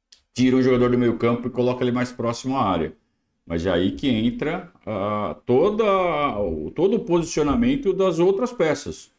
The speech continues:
dos laterais, dos volantes e do meia, no caso, o Veiga, que ontem teve muita liberdade. Então, não sei se foi,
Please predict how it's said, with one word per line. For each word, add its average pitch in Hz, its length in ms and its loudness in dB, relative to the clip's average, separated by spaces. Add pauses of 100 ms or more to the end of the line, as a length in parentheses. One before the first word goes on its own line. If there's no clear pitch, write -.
(120)
dos 87 220 -8
laterais, 95 720 2
dos 117 220 -4
volantes 107 880 0
e 131 180 0
do 127 340 0
meia, 127 600 2
no 92 160 -4
caso, 90 400 -6
o 110 240 -4
Veiga, 107 440 0
que - 220 -6
ontem 180 460 0
teve 151 220 -6
muita 127 300 0
liberdade. 113 640 -4 (500)
Então, - 360 -2 (1000)
não 113 180 0
sei 110 280 0
se 104 160 -8
foi, 95 520 -2